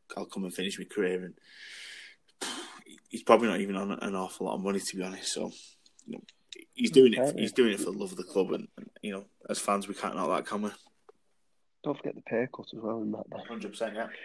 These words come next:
Speaker 2: You know, in, I just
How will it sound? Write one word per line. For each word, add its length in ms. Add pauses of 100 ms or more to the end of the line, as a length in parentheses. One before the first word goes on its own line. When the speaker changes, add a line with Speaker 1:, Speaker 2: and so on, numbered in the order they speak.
(840)
Speaker 2:
You 80
know, 260
in, 280 (1400)
I 60
just 320